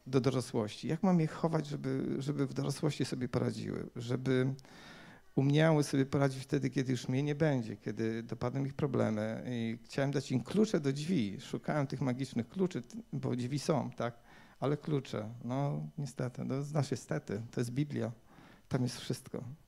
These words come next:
Wszystkie klucze do życia. Nic więcej nie trzeba. Bóg nam dał to, co potrzebujemy.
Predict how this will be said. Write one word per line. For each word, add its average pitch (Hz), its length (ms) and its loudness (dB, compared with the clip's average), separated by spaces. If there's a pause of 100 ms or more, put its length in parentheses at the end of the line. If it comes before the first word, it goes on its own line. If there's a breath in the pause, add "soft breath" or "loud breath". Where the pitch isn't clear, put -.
Wszystkie - 380 -2
klucze 127 340 -4
do 120 120 -2
życia. 110 420 -4 (100)
Nic 135 200 -2
więcej 117 300 -2
nie 110 120 -2
trzeba. 110 380 -8 (920 loud breath)
Bóg 123 260 -2
nam 117 200 2
dał 113 180 2 (120)
to, 160 140 4
co - 160 -6
potrzebujemy. 107 680 -4